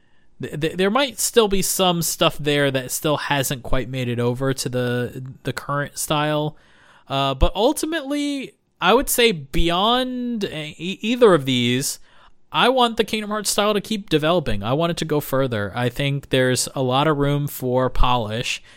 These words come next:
I think there's a lot of room for more detailing and, uh, like, a higher level of artistic execution. And, y-, you know, over the course of me pursuing this particular,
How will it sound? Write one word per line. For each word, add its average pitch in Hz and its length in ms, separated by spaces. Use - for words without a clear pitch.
I 131 80
think 135 200
there's 135 180
a 135 60
lot 127 260
of 131 140
room 123 240
for 120 280
more 110 520
detailing 107 800
and, 107 260
uh, 107 560
like, 127 160
a 107 60
higher 139 500
level 117 480
of 101 80
artistic 113 720
execution. 117 960
And, 107 760
y-, 127 60
you 123 320
know, 110 460
over 175 260
the 190 80
course 180 360
of 143 100
me 156 160
pursuing 127 720
this 139 340
particular, 127 920